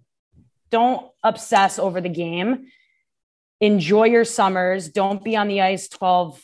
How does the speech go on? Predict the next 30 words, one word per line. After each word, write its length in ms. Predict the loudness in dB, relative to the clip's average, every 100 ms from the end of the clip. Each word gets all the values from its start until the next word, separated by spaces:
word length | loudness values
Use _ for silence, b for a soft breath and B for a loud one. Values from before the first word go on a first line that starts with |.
| -10
months 380 | -6 -6 -6
a 60 | -6
year. 440 | -4 -2 -4 -6 -2
Like, 240 | -4 -4
have 340 | -2 2 2 2
your 260 | -2 -4 -10 _ _
year 340 | -4 0 0
playing 300 | -2 -4 -4
hockey, 580 | 0 2 0 -2 -6 -6
play 240 | -4 -2
for 180 | 0 0
one 540 | 0 2 2 2 -2 -4 _ _
or 120 | -6 -6
two 320 | -4 -2 -2
teams. 480 | 0 0 0 -2 -2
Like, 180 | -2
don't 260 | 0 0 0
go 220 | 0 0
crazy 560 | -2 -4 -4 -4 -6 -8
and 100 | -8
playing 360 | -4 -4 -4
for 180 | -4 2
all 160 | 4 4
these 240 | 2 -4
teams, 320 | -6 -6 -6
going 220 | -4 -2 2
to 40 |
all 140 | 2
these 160 | 2 -2
showcases. 920 | -2 -4 -4 -6 -8 -6 -6 -6 -8